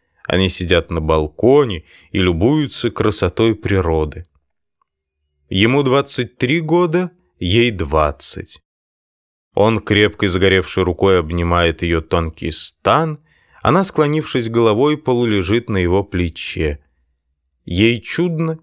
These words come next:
и хорошо. Жизнь кажется волшебной сказкой. Рядом сидящий муж древним героем, ведущим её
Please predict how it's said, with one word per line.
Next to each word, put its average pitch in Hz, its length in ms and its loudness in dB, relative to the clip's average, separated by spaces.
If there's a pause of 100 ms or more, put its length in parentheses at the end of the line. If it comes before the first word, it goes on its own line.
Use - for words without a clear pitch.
(140)
и 131 80 -4
хорошо. 85 800 -4 (520)
Жизнь 131 600 -2
кажется 113 880 0
волшебной 123 800 0
сказкой. - 880 -2 (760)
Рядом 104 380 2
сидящий 104 640 0
муж 120 420 -2 (260)
древним 107 600 2
героем, 90 640 2
ведущим 90 560 0
её 92 220 2